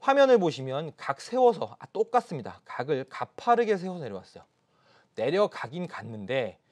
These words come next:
계단식으로 내려간 게 아니고 각을 엄청나게 세워서 내려왔단 말이죠. 물론 이제 마지막에는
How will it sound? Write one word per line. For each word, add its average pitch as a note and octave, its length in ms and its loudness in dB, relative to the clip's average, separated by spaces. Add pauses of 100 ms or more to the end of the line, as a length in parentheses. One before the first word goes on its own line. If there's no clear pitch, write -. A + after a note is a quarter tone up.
(260)
계단식으로 F#3 800 -2
내려간 A#2+ 420 0
게 C3 80 -8
아니고 F2 540 -10 (400)
각을 F3 580 0
엄청나게 G#3+ 720 0
세워서 G3+ 640 0
내려왔단 C3 480 -2
말이죠. F#2+ 360 -10 (340)
물론 G#3 300 4
이제 E3 100 2
마지막에는 D#3+ 880 -2